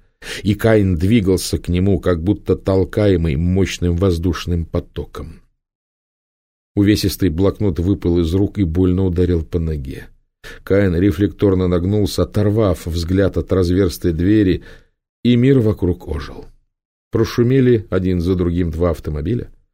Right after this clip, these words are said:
В ветвях высоких деревьев по обе стороны от входа облегченно вздохнул ветер, словно переводя дух. По мокрому гравию проскрипели шаги подгулявшего ночного прохожего.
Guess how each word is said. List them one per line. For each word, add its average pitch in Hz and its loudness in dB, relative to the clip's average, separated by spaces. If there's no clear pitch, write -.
В 101 0
ветвях 123 2
высоких 104 0
деревьев 98 0
по 98 2
обе 90 2
стороны 90 0
от 87 0
входа 92 0
облегченно 98 0
вздохнул 78 -4
ветер, 107 -6
словно 92 0
переводя 87 2
дух. 78 -8
По 104 2
мокрому 113 2
гравию 107 4
проскрипели 101 2
шаги 98 0
подгулявшего 95 0
ночного 85 0
прохожего. 92 0